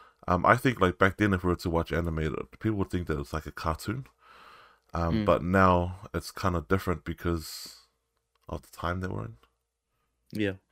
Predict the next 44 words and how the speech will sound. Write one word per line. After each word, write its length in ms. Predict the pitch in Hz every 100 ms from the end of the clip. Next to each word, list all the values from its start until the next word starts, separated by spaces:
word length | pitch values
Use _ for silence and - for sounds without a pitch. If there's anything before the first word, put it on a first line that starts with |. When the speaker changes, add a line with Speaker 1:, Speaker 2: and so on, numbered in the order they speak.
| _ _
Speaker 1:
I 60 | 123
don't 100 | 139
know 80 | 165
if 100 | 98
you 80 | 92
know 140 | 98
what 120 | 95
I 60 | 85
mean. 540 | 85 90 90 82 82 85 _ _ _ _ _ _ _ _ _ _ _ -
I 40 |
don't 80 | 117
even 100 | 101
know 60 | 92
Speaker 2:
I 20 |
Speaker 1:
if 120 | -
Speaker 2:
do, 20 |
Speaker 1:
I 80 | 92
Speaker 2:
I 60 | 95
Speaker 1:
know 80 | 87
what 120 | 87
I 120 | 101
mean. 220 | 87 82 123 - _
<laughs> 840 | 190 - - 330 - - - 196 - - -
But 160 | 135 - - - - - _ - - - - -
Speaker 2:
Open, 340 | 120 120 110 -
open 240 | 120 113
for 280 | 107 107 101
interpretation. 680 | 92 107 104 90 92 92 - - - 123
Speaker 1:
Yeah, 480 | 113 147 156 127 95
it's, 380 | 120 127 - - -
yeah, 300 | 120 101 101
it's 100 | 135
just 180 | 131
kind 260 | - 139 131
of 140 | 123
like, 400 | 107 92 90 - - - _ _ _ _ _ _ 110
and 80 |
I 80 | 123
think, 320 | - 151 135 -
to 120 | 104
be 120 | 101
honest, 460 | 110 110 101 - - 82
like, 340 | 85 82 -
um, 540 | 85 85 80 80 80